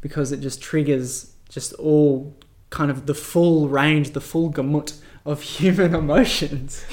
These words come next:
you know? And, and I think people can have that for all kinds of things. And so harnessing that, uh, is overcoming any societal pressures or within your friend group or your hockey team that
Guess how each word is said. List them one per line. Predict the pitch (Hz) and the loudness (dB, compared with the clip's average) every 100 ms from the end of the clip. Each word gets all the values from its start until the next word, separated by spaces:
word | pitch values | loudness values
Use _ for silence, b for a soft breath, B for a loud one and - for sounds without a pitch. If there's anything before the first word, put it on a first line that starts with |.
| 330 | -8
you | 269 139 170 | -6 0 2
know? | 180 175 247 370 B B B B - | 4 4 4 4 B B B B 0
And, | 170 170 165 147 - B B B | 2 2 0 -4 -8 B B B
and | - 165 156 | 2 4 4
I | |
think | 151 202 196 180 - | 2 2 2 0 -2
people | 180 185 185 | 2 2 2
can | 180 165 | 0 -2
have | 160 160 | 0 0
that | 156 151 - | 0 -2 -2
for | 147 | -2
all | 156 | 0
kinds | 147 131 175 254 | 0 0 4 4
of | 170 | 2
things. | - 135 - - - | -4 -10 -10 -14 -12
And | - 151 | -8 0
so | 156 | 2
harnessing | 143 - 202 247 240 151 135 | 2 4 6 6 4 0 -2
that, | 127 135 - B B B B B | -2 -4 -8 B B B B B
uh, | 156 147 143 | 2 4 4
is | 170 170 156 139 B B B | 2 0 0 -4 B B B
overcoming | 160 180 175 - 160 185 160 | 2 4 4 2 2 2 2
any | 143 143 139 | 2 2 0
societal | 127 147 - 135 135 139 147 135 131 | -2 -6 -2 2 2 2 -2 -4 -4
pressures | - 135 - 143 143 135 | -8 -6 -2 0 0 -2
or | 139 131 127 131 B B B | -2 -2 -2 -4 B B B
within | 147 143 143 | -4 0 2
your | 139 | 0
friend | - 139 156 151 | -2 -2 0 0
group | 151 156 156 | 0 -2 -2
or | 135 | -4
your | 143 - | -4 -6
hockey | 156 151 160 | -8 -8 -10
team | 147 147 143 147 | -4 0 2 4
that | 139 131 - | 2 -2 -8